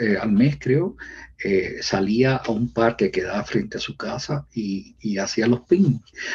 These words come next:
Ahora no ha podido hacerlos más, pero yo le lle-, a-, una vez que estábamos conversando, le dije, "Volverás, volverás con tus libros allí", generosamente, porque los libros que ella pone para que lean son sus libros, los libros de su colección. Entonces, es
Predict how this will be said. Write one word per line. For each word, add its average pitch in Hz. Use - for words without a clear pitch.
Ahora 123
no 123
ha 117
podido 117
hacerlos 120
más, 160
pero 110
yo 107
le 117
lle-, 101
a-, 107
una 117
vez 110
que -
estábamos 113
conversando, 120
le 123
dije, 131
"Volverás, 113
volverás 104
con 120
tus 107
libros 104
allí", 104
generosamente, 120
porque 123
los 117
libros 180
que 139
ella 139
pone 123
para -
que 110
lean 131
son 196
sus 135
libros, 143
los 107
libros 156
de 139
su 139
colección. 175
Entonces, 117
es 120